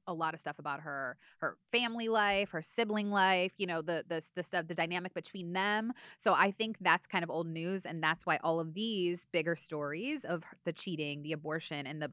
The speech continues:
the part about Justin Timberlake was what we were all waiting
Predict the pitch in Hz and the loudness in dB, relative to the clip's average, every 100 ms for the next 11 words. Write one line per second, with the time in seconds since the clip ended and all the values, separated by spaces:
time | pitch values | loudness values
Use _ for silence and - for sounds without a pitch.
0 | - 151 175 175 147 151 147 151 156 151 | -4 0 2 4 2 0 -6 -8 -6 -4
1 | 170 156 151 156 156 151 165 156 143 135 | -4 -4 -6 -2 -2 -2 -2 2 2 0
2 | 139 131 | -4 -10